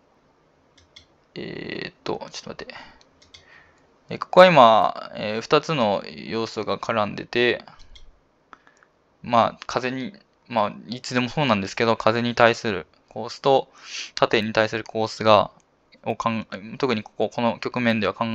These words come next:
える必要があるんですけど、まずですね、相手が返し-、まあ、下手が返してきて、これに対して下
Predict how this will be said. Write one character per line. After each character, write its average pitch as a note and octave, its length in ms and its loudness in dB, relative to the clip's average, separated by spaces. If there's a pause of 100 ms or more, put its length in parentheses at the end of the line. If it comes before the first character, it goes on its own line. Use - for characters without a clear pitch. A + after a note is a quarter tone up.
(100)
え G#2 40 -2
る G#2+ 60 -6
必 - 160 -14
要 A2 80 -4
が A2 100 2
あ A2+ 40 4
る A2+ 80 -6
ん A2+ 140 -12
で G#2+ 80 -12
す - 80 -18
け B2 120 -10
ど、 A#2+ 460 0 (2500)
ま C3 160 2
ず A#2+ 260 -8
で A#2 100 -2
す - 280 -12
ね、 F#2+ 320 -6
相 D3 220 0
手 E3 180 6
が A2 580 6
返 A2+ 220 -4
し-、 - 140 -16
ま A#2 220 -4
あ、 - 20 -6
下 D3+ 260 -2
手 D#3 160 4
が C#3+ 60 -4
返 E3 220 6
し - 60 -8
て A#2 100 -10
き - 40 -16
て、 A2+ 220 -4
こ - 140 0
れ F#3 120 4
に F#3+ 100 -2
対 G3 180 6
し - 40 -12
て B2 60 -6
下 - 220 -8